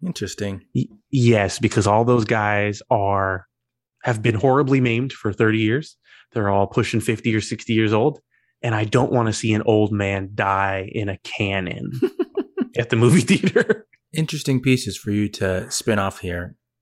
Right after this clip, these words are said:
Speaker 1: I remember I read a article and it didn't make the cut for me for, to make it into our news section,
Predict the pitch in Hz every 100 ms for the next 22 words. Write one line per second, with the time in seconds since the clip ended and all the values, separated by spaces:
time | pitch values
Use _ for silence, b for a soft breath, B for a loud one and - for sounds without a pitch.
0 | _ 113 110 107 107 101 104 104 101 107
1 | 98 98 101 98 98 - 95 95 - B
2 | B B B 107 98 98 95 95 92 -
3 | 131 127 123 117 - 113 107 - 127 -
4 | 113 - - 92 92 123 - - 104 95
5 | - 117 113 110 107 104 101 117 120 90
6 | 85 - 120